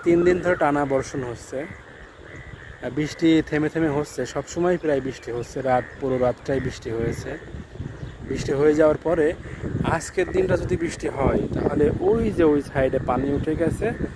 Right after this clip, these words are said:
ওইটা আর নদী একসাথে হয়ে যাবে। হ্যাঁ, আহ, তাহলে হয়তো মানুষের লাইফ একটু কমপ্লিকেটেড হবে।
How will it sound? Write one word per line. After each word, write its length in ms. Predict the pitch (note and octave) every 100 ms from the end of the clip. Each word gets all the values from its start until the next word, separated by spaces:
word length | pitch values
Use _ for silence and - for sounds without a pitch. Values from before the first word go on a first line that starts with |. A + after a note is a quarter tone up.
| - - - -
ওইটা 340 | C#3 D3 - E3 C#3
আর 160 | C3
নদী 480 | C#3 D#3 D#3+ C#3 A#2+
একসাথে 420 | B2+ B2 - C3
হয়ে 220 | A2+ A2+ G#2
যাবে। 260 | G#2 G2+ G#2+ - - - - - -
হ্যাঁ, 220 | F#3+ F#3
আহ, 1300 | G#2 - - - - - - - - A#2 A#2 A#2 -
তাহলে 340 | - - C#3+ C#3
হয়তো 260 | C#3 D3+
মানুষের 420 | C3+ C3+ C3 C#3
লাইফ 300 | B2 B2 B2+
একটু 240 | C3+ - D3+
কমপ্লিকেটেড 760 | D3 C#3 B2 C3+ C#3 C3 C3+
হবে। 320 | A2+ A#2+ A#2+